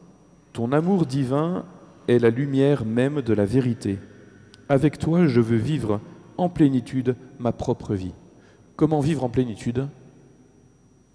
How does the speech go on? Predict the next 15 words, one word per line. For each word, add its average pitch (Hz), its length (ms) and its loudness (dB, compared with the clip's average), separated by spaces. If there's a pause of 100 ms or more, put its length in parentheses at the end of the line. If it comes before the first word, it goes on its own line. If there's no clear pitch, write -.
(320)
Eh 113 80 -8
bien, 107 180 -2
Pauline, 113 300 -4
elle 107 100 -4
demande 98 260 -10
ça 113 200 -6
à 101 200 -8
l'Esprit 101 400 -10
Saint. 90 240 -14 (460)
L'Esprit 107 320 -14
Saint 123 160 -8
qui 110 180 -6
remplit 113 320 -6
mon 104 140 -8
cœur 123 400 -2